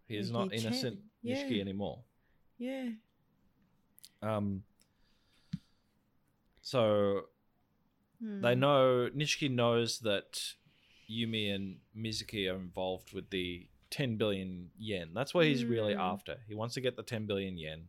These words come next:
Speaker 2: Mm.
Speaker 1: 'cause he wants to be the top of the Tojo clan.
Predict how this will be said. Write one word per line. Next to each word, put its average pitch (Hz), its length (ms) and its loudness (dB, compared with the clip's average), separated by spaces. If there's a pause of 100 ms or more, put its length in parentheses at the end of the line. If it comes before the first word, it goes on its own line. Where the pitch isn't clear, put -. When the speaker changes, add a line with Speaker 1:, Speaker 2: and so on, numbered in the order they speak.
Speaker 2:
Mm. 170 580 -6 (120)
Speaker 1:
'cause 101 160 -6
he 104 100 -2
wants 92 300 -4
to 104 80 -12
be 87 380 -2
the 87 100 -6
top 92 260 -6
of 87 200 -14
the 85 160 -2
Tojo 87 380 -4
clan. - 280 -10